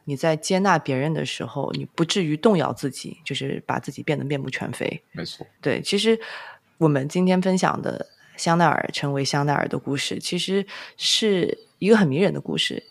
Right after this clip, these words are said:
Speaker 1: 我们觉得它迷人是因为它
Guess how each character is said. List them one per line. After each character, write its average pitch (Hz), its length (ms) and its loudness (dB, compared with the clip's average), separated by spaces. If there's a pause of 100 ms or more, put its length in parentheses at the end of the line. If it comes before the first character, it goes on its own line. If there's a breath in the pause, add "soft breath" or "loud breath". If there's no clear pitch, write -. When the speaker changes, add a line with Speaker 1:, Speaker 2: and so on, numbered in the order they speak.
(100)
Speaker 1:
我 160 100 2
们 147 120 2
觉 185 140 2
得 240 80 8
它 240 140 6
迷 190 120 4
人 175 140 2
是 180 140 0
因 185 140 2
为 170 260 4 (360 loud breath)
它 175 560 4